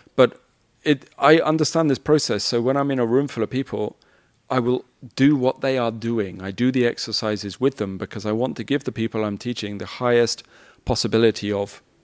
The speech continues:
being able to emulate what I'm doing on the inside. So I understand the point of transmission. So I'll even do an exercise, face another direction in the crowd, do exercise, face the other way, and make sure that I'm doing this.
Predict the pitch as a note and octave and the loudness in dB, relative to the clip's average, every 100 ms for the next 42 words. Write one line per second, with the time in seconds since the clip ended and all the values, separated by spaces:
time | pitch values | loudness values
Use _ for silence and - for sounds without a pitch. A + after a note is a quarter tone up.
0 | _ A2 A2 G#2 F2 A2 B2 A#2 G#2 G#2 | _ -2 0 -2 -2 -4 0 0 2 0
1 | F#2+ G2+ G2 G#2 G2 G2+ G#2 - A#2+ G2+ | 0 -2 0 -2 0 -2 -2 0 0 0
2 | F#2+ G#2 B2+ A#2 G#2+ G2 - G2+ - - | -2 -4 -4 -6 -8 -8 -8 -8 -8 -10
3 | F#2+ - B2+ - F#2+ - - - - - | -10 -6 -4 -4 -6 -10 -20 -20 -4 4
4 | A#2 D3 B2 A2+ B2 A#2+ - - G2+ G2 | 6 6 4 4 4 4 -2 -6 -6 -4
5 | G2+ - A#2+ A2 G#2 G#2 G2+ G#2 - - | -4 -2 -2 -2 -4 -4 0 0 0 -4
6 | G2+ F#2+ - G#2+ G#2 G2+ F#2+ - G2+ G#2 | -6 -8 -4 -2 -2 0 -2 -2 -4 -4
7 | G#2+ G2+ A2 G#2+ - A2+ B2+ D#3+ - C#3 | -4 -4 0 0 0 2 4 4 2 2
8 | C3+ B2+ A2 G#2+ C3+ C#3 A2 G#2 | 4 4 2 2 4 4 2 -6